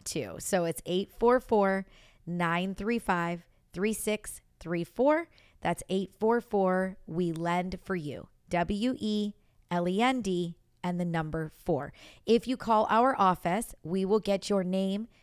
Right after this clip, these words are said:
your telephone number, and your email address so that you do get the invite once we have the R S V Ps open.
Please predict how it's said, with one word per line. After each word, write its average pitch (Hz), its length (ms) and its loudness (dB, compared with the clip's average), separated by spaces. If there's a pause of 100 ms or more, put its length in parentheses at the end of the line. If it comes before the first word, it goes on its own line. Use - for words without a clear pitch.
(120)
your - 160 -2
telephone 214 440 2
number, 208 420 -2
and 170 240 -2
your 233 120 0
email 233 300 2
address 175 480 0 (280)
so - 160 -4
that 190 240 -4
you 196 80 -2
do 202 360 -2
get 196 300 0
the 185 220 -4
invite 185 600 0 (100)
once 180 280 -4
we 185 100 -2
have 180 140 -2
the 175 140 -6
R 165 200 -2
S 170 180 -6
V 160 160 -6
Ps - 340 -6
open. - 420 -2